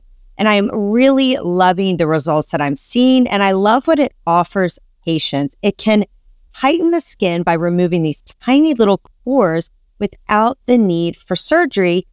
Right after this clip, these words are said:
because I find a lot of my patients just aren't interested in surgery or they're just not there yet.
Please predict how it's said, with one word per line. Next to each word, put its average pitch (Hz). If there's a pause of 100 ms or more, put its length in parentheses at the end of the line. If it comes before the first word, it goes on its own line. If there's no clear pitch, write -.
(140)
because 254
I 247
find 226
a 220
lot 196
of 240
my 247
patients 185
just -
aren't 175
interested 254
in 240
surgery 220 (240)
or 226
they're 233
just 208
not 196
there 156
yet. 151